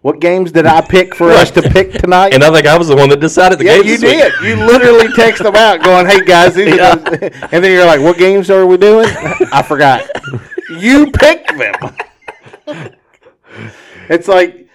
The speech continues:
Speaker 1: you know, Adam out here going, "Hey, you guys have caught up to me, so I've gotta throw some strategy to it this time." And I'm like,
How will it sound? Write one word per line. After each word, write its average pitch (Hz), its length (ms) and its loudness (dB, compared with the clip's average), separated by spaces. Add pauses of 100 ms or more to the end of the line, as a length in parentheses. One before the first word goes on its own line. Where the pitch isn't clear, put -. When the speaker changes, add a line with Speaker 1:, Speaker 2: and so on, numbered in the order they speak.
(200)
Speaker 1:
you 170 140 -2
know, 160 340 0 (280)
Adam 196 380 2
out 175 320 2
here 175 320 2
going, 156 400 -2
"Hey, 165 180 0
you 175 220 -4
guys 202 320 2
have 143 160 -4
caught 185 320 2
up 196 200 2
to 156 120 -4
me, 139 180 -6
so 143 160 -4
I've 165 220 0
gotta 165 200 0
throw 165 280 2
some 131 220 -8
strategy 165 720 -2
to 135 200 -2
it 131 100 -4
this 131 180 -6
time." 139 320 -2
And 139 80 -2
I'm 139 120 -2
like, 139 280 -2